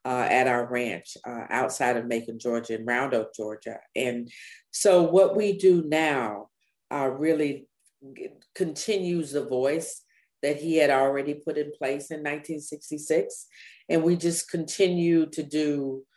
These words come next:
what we know he would be doing right now. You know, we in-, we've inspired thousands of kids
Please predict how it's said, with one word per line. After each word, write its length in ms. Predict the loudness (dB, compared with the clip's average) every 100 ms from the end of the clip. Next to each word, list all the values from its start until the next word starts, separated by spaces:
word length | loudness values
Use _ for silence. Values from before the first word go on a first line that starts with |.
| _ _
what 300 | 0 0 0
we 120 | -4
know 280 | -4 -4 -4
he 180 | -6 -10
would 280 | -2 -2 -2
be 120 | -8
doing 320 | -8 -8 -8
right 260 | -8 -8 -6
now. 200 | -8 -10 -16 _ _ _ _
You 100 | 0
know, 140 | 2 4
we 240 | 4 4
in-, 220 | 4 2
we've 180 | 0 0
inspired 720 | 0 -4 -2 0 2 2 0
thousands 480 | 0 0 0 -6 -10
of 160 | -12 -6
kids 580 | 0 2 0 -2 -14